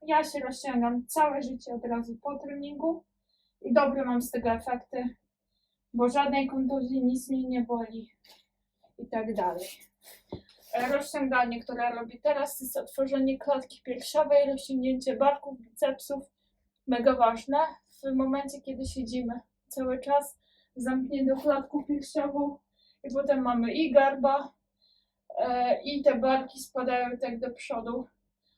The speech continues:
A żeby mieć ładną, wyprostowaną sylwetkę i otwartą klatkę piersiową, to trzeba numer jeden, chociaż raz dziennie podnieść tak ręce do góry,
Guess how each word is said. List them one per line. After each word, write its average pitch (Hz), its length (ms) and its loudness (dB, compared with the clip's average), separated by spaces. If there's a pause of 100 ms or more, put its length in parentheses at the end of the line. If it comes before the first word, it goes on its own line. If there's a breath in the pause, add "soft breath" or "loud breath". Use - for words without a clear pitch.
(120)
A 349 120 4
żeby 285 240 -2
mieć 262 260 4
ładną, 269 360 2
wyprostowaną 269 800 -2
sylwetkę 277 560 -2
i 262 80 -2
otwartą 269 440 -6
klatkę 349 320 -2
piersiową, 294 600 -2 (400 soft breath)
to 285 120 2
trzeba 302 580 4 (560)
numer 285 300 6
jeden, 254 440 -2
chociaż 294 320 -4
raz 311 260 6
dziennie 269 440 0
podnieść 269 520 -2
tak 285 200 -6
ręce 285 320 -6
do 262 120 -4
góry, 294 360 0